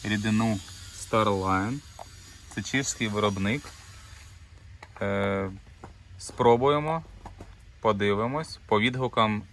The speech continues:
е, інших користувачів, е, має бути навіть краще, чим оригінал. Якщо у тебе є досвід по корист-, використанню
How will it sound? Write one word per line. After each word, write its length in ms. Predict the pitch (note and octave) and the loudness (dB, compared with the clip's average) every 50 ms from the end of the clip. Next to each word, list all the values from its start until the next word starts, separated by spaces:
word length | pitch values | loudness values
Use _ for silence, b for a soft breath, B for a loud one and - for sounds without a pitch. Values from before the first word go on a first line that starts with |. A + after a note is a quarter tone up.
| - - | -6 -4
е, 200 | G#2+ G#2 G2+ G2+ | -2 0 0 -2
інших 400 | - A2+ A2+ A#2+ - - G#2 - | -2 -2 -2 -4 -4 -6 -6 -2
користувачів, 720 | - A2 G#2 G2+ - A2+ G#2 G#2 G#2 - - D3 D#3+ - - - - B B B B B B B B B B B B - - | 0 0 0 2 2 0 0 0 0 -2 -2 -4 -4 -6 -6 -10 -18 B B B B B B B B B B B B -4 0
е, 220 | G#2 G2+ G2 G2 | 2 2 2 2
має 360 | G2 G2 G#2 A#2 B2+ C3 B2 | 2 4 6 6 6 4 4
бути 680 | G#2 G2 G#2 A#2 - - B2 A#2 A#2 A2+ A2 A2 A2+ A#2 - - - - - - - - - - - - - | 2 0 0 -2 -2 0 0 0 0 0 0 -2 -4 -6 -10 -16 -20 -20 -20 -20 -20 -20 -20 -20 -20 -10 -2
навіть 340 | A2 A2+ A2 G#2+ G#2 G2+ - | 2 2 4 4 4 2 2
краще, 440 | - G#2+ G2+ G#2+ B2 - - C#3+ B2 | 2 4 4 4 4 2 0 -6 -6
чим 340 | - - - G#2+ A2 A#2+ - - | -6 -4 -4 -4 -4 -4 -4 -4
оригінал. 560 | - G#2+ G#2+ G#2 G#2 G#2+ G2 F#2 G2 G2 G2+ - - - - - - - - - - - - - - - - - - - - - - - - | -2 0 0 0 -2 -4 -6 -6 -6 -8 -10 -14 -18 -20 -20 -20 -20 -20 -20 -20 -20 -20 -20 -20 -20 -20 -20 -20 -20 -20 -20 -20 -12 -2 0
Якщо 340 | G#2+ G#2+ - - - B2 A2+ | 0 0 2 0 0 0 2
у 60 | A2 | 2
тебе 280 | - A#2 G#2+ G#2 G#2 | 0 0 2 2 4
є 80 | G#2 G#2 | 2 2
досвід 580 | G2+ G2+ G#2 G#2 A2+ - - - G#2+ - - - - - | 2 4 4 4 4 2 0 -6 -8 -8 -10 -14 -12 -4
по 180 | - A2 G#2 G#2 - - | 0 0 2 0 0 -2
корист-, 400 | - G#2+ G#2 G#2 G#2 - - - - | 0 2 2 2 0 -2 -6 -10 -8
використанню 920 | A2+ G#2 G#2 G#2+ G#2 - G#2+ G#2 G#2 - - G#2+ G2+ G2 F#2+ F#2 F#2 F#2 | -4 -2 -2 0 0 2 0 0 0 0 0 0 0 0 -2 -4 -6 -8